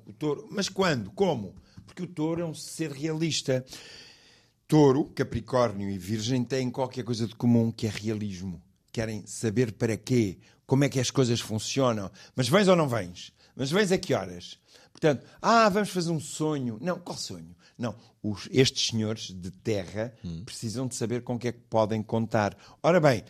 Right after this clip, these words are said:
Speaker 1: portanto,
Speaker 2: Olha,
Speaker 1: eles
Speaker 2: quase todas as minhas namoradas, não tive assim tantas, eh, eh, eram virgem.
Speaker 1: Virgem.
Speaker 2: Virgem de signo.
Speaker 1: Virgem, exato, e de tudo, se fosse possível.
Speaker 2: Não.
Speaker 1: Mas, mas não, não importa. Ou então não, não ficaram.
Speaker 2: <laughs>
Speaker 1: Bom,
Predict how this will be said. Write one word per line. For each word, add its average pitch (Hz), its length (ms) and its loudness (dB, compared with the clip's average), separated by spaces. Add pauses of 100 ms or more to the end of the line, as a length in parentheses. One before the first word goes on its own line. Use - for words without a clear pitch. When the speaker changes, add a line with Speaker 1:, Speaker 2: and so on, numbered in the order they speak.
(220)
Speaker 1:
portanto, 139 460 2
Speaker 2:
Olha, 139 120 4
Speaker 1:
eles 139 100 6
Speaker 2:
quase 131 120 4
todas 139 160 2
as 127 80 0
minhas 117 220 -2
namoradas, 113 380 -2
não - 40 -20
tive 90 180 -12
assim 139 140 -8
tantas, 85 380 -12
eh, 107 260 -4
eh, 101 200 -4
eram 131 160 0
virgem. 135 300 -8 (600)
Speaker 1:
Virgem. 143 300 6
Speaker 2:
Virgem 180 340 6
de 214 120 0
signo. 170 520 2
Speaker 1:
Virgem, 160 560 6 (100)
exato, 135 440 4
e 113 40 4
de 101 120 -10
tudo, 190 280 -2
se - 120 -12
fosse 123 240 -6
possível. 113 340 -4
Speaker 2:
Não. 123 140 -4
Speaker 1:
Mas, 120 760 2
mas - 0 - (140)
não, 131 240 8
não 151 160 8
importa. 98 420 0 (840)
Ou 95 100 -16
então - 220 4
não, 107 140 -20 (240)
não 101 40 -8
ficaram. 101 440 -6 (100)
Speaker 2:
<laughs> - 100 -20
Speaker 1:
Bom, 107 220 -8